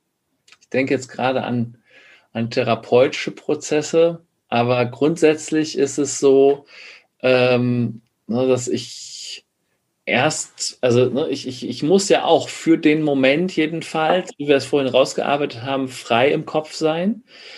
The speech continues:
ähm, um, und, und auch so von den Empfindungen her, damit ich mich wirklich auf den anderen einlassen kann. Ne, also das, das muss ich, muss ich haben. Und, ähm,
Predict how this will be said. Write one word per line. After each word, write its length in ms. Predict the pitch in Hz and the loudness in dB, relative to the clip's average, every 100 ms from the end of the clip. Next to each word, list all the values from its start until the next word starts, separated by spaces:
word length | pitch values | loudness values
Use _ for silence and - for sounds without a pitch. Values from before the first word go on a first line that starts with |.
| - _ | -20 _
ähm, 520 | 135 135 139 139 135 _ | 0 2 0 -4 -10 _
um, 220 | 135 135 139 | 2 2 2
und, 220 | 123 127 | -2 0
und 220 | 120 135 | -2 0
auch 200 | 113 123 | 2 2
so 280 | - 135 127 | 2 0 0
von 180 | - 135 | -2 -2
den 100 | 127 | 0
Empfindungen 460 | 113 117 143 147 139 | -2 -2 -2 -2 -2
her, 140 | 143 | -2
damit 260 | 131 131 131 | 0 0 0
ich 160 | 120 | -2
mich 180 | 135 120 | -4 0
wirklich 380 | 127 156 160 139 | 4 4 2 2
auf 180 | 127 - | 2 2
den 160 | 147 117 | -4 -2
anderen 260 | 123 120 | 0 0
einlassen 480 | 107 107 98 95 - | 0 2 0 -2 -10
kann. 380 | - - 120 - _ _ _ _ _ _ - | -10 -12 -12 -16 _ _ _ _ _ _ -14
Ne, 100 | 87 - | -12 -6
also 220 | 117 117 117 | -2 0 0
das, 340 | 123 135 - | 0 0 0
das 240 | 135 - | -2 0
muss 160 | 147 131 | -4 -4
ich, 240 | 127 - | -6 -4
muss 160 | 127 127 | -4 -2
ich 220 | 120 - | -4 -4
haben. 400 | 113 113 95 95 | 0 0 0 -4
Und, 440 | 104 117 117 - - | 0 2 0 -2 0
ähm, 540 | 113 113 113 113 113 | 4 4 4 4 0